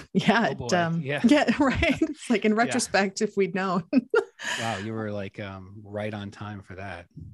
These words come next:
Speaker 1: Yeah, it was, um, it was an interesting time. It was an interesting four years. Um,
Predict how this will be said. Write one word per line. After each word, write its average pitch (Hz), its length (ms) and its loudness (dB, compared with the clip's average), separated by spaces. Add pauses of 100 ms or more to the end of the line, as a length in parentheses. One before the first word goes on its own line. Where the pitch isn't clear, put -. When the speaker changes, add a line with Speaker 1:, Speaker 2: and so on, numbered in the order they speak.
(140)
Speaker 1:
Yeah, 196 380 4 (140)
it 185 120 -2
was, 180 240 -2
um, 175 400 0 (280)
it 208 80 8
was 208 140 8
an 202 80 6
interesting 196 580 0 (140)
time. 190 400 2
It - 20 -2
was 170 120 -2
an 170 80 2
interesting 170 400 -2
four 170 180 2
years. 175 460 2
Um, 180 340 2